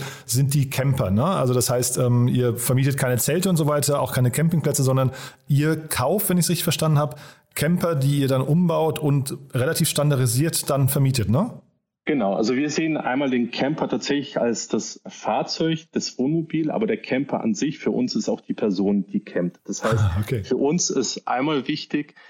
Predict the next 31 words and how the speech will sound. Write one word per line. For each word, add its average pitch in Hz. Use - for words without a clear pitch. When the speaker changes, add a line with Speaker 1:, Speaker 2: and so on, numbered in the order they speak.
Speaker 2:
dass -
wir 107
tatsächlich 127
die -
Camper 131
anbieten 143
als -
quasi 101
erster 120
Schritt -
der 104
Customer 117
Journey 117
in 113
der 113
Camping-Erfahrung. 117
Ähm, 110
was 113
wir 127
aber 107
eben 113
auch 127
anbieten 120
auf 107
unserer 110
Webseite, 113
jetzt 98
noch 98
in 101
der 95
Beta-Phase, 107